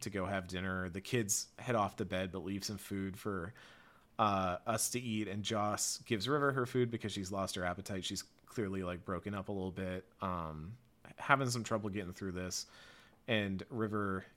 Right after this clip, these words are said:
gives us the, the option to stay at Randy's trailer for the night. Um, <laughs> uh, you know, we could just, like, hang out. Uh, and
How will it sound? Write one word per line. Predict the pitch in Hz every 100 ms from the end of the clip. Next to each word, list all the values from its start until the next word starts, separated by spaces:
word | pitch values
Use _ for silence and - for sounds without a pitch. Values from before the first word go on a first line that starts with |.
| -
gives | 110 101
us | 92 -
the, | 107 95 92
the | 95 95
option | 87 - 92
to | 98
stay | 92 - 98 90
at | 71
Randy's | 85 90 -
trailer | - 143 135
for | 127
the | 117
night. | 107 101 95 - -
Um, | 101 90 80 80 92 - - _ - _ - - - - _
<laughs> | 185 110 107 110 - - - - - -
uh, | 120 104 90 87 85 -
you | 135 104
know, | 92
we | 95
could | 98
just, | 95
like, | 95 -
hang | 98 95
out. | 90 90 82 - _ _
Uh, | 95 92 87 85 82 - -
and | 120